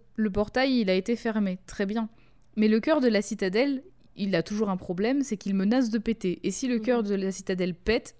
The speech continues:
Speaker 1: tout le monde crève.
Speaker 2: Oui.
Speaker 1: Problème.
Speaker 2: Oui, c'est, oui, c'est un problème,
Speaker 1: Voilà.
Speaker 2: en effet.
Speaker 1: Donc cette fois, la mission, en fait, c'est vraiment de, de retourner dans la citadelle. Et cette fois, donc,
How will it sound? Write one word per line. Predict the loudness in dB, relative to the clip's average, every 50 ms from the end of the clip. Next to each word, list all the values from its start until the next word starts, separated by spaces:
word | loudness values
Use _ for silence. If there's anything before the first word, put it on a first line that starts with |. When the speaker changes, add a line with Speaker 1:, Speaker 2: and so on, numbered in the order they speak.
| -6
Speaker 1:
tout | -2 0
le | 2 2
monde | 4 2 2
crève. | 0 0 -4 -6 -6 -10 -16 -20 -20 -20 -20 -20 -20 -20 _ _ _ -20 -20 -20 -16
Speaker 2:
Oui. | -14 -14 -14 -14 -18 -20 -20 -20 -20 -12 -6
Speaker 1:
Problème. | -2 0 2 2 4 4 2 2 0 -4 0 4
Speaker 2:
Oui, | 4 8 8 8 8 8 6 6 6
c'est, | 2 0 0 -4 -4
oui, | -4 -4 -6
c'est | -6 -10 -8 -8
un | -10
problème, | -8 -4 -2 2
Speaker 1:
Voilà. | 2 4 2 2 -2 -6 -10
Speaker 2:
en | -12 -12
effet. | -12 -12 -14 -18 -20 -20 -20 -20 -20 _ -20 -20 -20 -20 -20 -20 -20 -20 -20 -20 -20 -20 -20 -16 -6
Speaker 1:
Donc | -2 0 0 2 2
cette | 4 4 4 2 2
fois, | -2 -2 0 2 2 2 2 0 -2 -8 -18 -20 -20 -20 -16 -10 -10
la | -6 -4 -2 -2 0 0 2 4
mission, | 4 4 2 2 0 0 2 2 2 2
en | 2
fait, | 2 0 -2 -2
c'est | -2 -4 -2
vraiment | -2 0 0 0 0 0 2 2 2
de, | 0 0 0 -2 -4
de | -4 -6 -8 -8
retourner | -8 2 2 2 2 2 2 2 2 4 4
dans | 2 0 -2
la | -2 -4
citadelle. | -6 -6 -6 -6 -2 0 0 0 0
Et | -2
cette | -2 -4 -6 -6
fois, | -4 -4 -4
donc, | -2 -4 -4